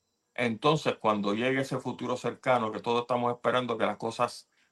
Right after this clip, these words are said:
en términos ambientales se ponga peor, ay, mis hermanos, no vamos a tener que gritar, "Sálvese quien pueda". Mi nombre es Gustavo Adolfo Rodríguez, un honor para mí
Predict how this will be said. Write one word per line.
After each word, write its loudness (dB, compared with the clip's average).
en -8
términos 4
ambientales 2
se -4
ponga 2
peor, 6
ay, 6
mis 2
hermanos, 6
no 8
vamos 6
a 6
tener 4
que -2
gritar, 4
"Sálvese 4
quien -6
pueda". -10
Mi 6
nombre 10
es 0
Gustavo 8
Adolfo 8
Rodríguez, 2
un 4
honor 4
para 0
mí -2